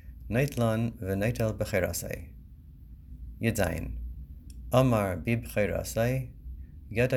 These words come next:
על העליונה. רצה חלק בכורה, נטל. רצה מאתיים זוז, נטל. יח, וכן אם אמר,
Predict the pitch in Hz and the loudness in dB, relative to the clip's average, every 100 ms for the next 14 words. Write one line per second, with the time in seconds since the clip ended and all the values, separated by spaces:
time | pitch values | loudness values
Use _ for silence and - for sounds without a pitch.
0 | 120 107 107 92 95 87 78 - - - | 4 4 2 2 2 2 0 -4 -8 -12
1 | - - - - - - - - - 101 | -16 -16 -16 -16 -16 -16 -16 -14 -6 -2
2 | 104 107 - 110 107 - - - 110 127 | 2 2 2 2 2 0 -2 2 4 4
3 | 135 - - 110 101 90 90 - - - | 2 0 -6 -2 0 0 -2 -2 -6 -12
4 | - - - 101 107 107 90 - 95 95 | -16 -8 2 2 4 2 2 0 0 0
5 | 101 123 113 117 - - - 95 85 85 | 0 0 2 -2 -4 -12 -4 0 2 0
6 | 78 - - - - - - - - - | -4 -6 -12 -12 -12 -12 -10 -12 -12 -12
7 | - - - - 117 - - - - - | -14 -16 -12 2 2 4 0 0 -12 -16
8 | - - - 104 131 127 113 113 107 101 | -18 -16 -2 0 4 4 4 2 2 2